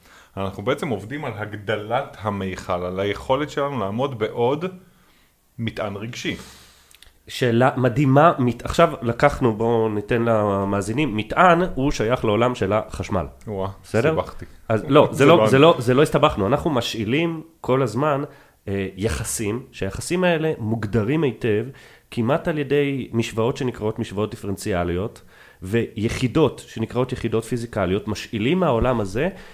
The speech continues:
Speaker 2: ומשליכים אותו על העולם הרגשי. עכשיו, דני בא ואמר, בעניין גדול, הוא אמר, תראה,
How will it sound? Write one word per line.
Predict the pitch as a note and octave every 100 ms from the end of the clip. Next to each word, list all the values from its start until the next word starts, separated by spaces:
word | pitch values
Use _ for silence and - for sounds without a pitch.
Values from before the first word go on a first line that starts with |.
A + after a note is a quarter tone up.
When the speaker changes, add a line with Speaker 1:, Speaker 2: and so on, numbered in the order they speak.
| -
Speaker 2:
ומשליכים | G#2 A2 - B2 - G3
אותו | G3 F3+ F3+
על | - G#2
העולם | G2+ G#2+
הרגשי. | G#2 F#2 - D#2 - - - -
עכשיו, | - F#2+
דני | E3+ G#3 D#3 E3 -
בא | A2+ A#2+ C3
ואמר, | B2 A2 G#2+ G2 A2+
בעניין | G#2 G#2+ G#2 G2+ G#2+ B2+ A3+ G3
גדול, | C#3+ F3 E3+
הוא | A2+
אמר, | D3
תראה, | - C#3+ D#3+